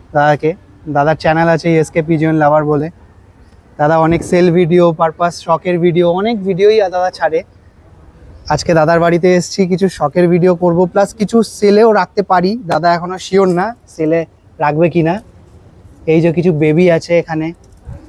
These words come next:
নিউবর্ন বেবি আছে এইখানে, এখানে ফাঁকা আছে। এই যে ব্রিডিং সেটআপটা এই যে এখানে, আপনাদেরকে ফুল ডিটেলসে দেখাবো। আপনারা স্কিপ না করে অবশ্যই পুরো ভিডিওটা দেখুন, আপনাদের কি-, অনেক ভালো ভালো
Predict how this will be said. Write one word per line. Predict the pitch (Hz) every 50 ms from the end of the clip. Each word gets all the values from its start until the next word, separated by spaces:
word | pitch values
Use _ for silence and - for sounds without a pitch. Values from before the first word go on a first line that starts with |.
| -
নিউবর্ন | 160 165 170 175 160 170 175 170 170
বেবি | 165 165 160 160 170 170
আছে | 165 160 - - 160 165 170 - _ _ _ _ - _ -
এইখানে, | 160 156 147 - 175 165 170 170 165 151 - - - - - - - - - - - - - - -
এখানে | 151 165 165 165 165 165 165
ফাঁকা | - - 147 143 165 160
আছে। | 156 151 - 160
এই | 165
যে | 165 180
ব্রিডিং | 160 151 170 170 165 180 185 180 185 185 - - - - - -
সেটআপটা | - - 160 147 170 165 160 - - 170 165
এই | 165 160 160
যে | 160 160
এখানে, | 147 - 151 151 170 214 - - - - - - - - -
আপনাদেরকে | - 147 156 165 160 175 175 180 185
ফুল | - - 220 226 208
ডিটেলসে | 175 180 165 180 196 196 185 - 202
দেখাবো। | 170 156 147 - 180 165 180 233 - - - _ _ _ _ _ _ _ _ _
আপনারা | 139 135 - 160 160 165 175 175 180 - - - - - - - - - -
স্কিপ | - - - 220 202 -
না | 190 175 180 190 185
করে | - 196 196 185
অবশ্যই | 180 165 165 180 175 - - 202
পুরো | 190 - - 185 185 185
ভিডিওটা | 160 175 170 165 170 165 175
দেখুন, | 165 160 156 135 156 175 185 208 - - - - -
আপনাদের | - 156 156 165 165 165 175 165 165 -
কি-, | - 196 - - - - -
অনেক | 156 170 180 185 185 147 123 -
ভালো | - 147 147 160
ভালো | 165 170 170 170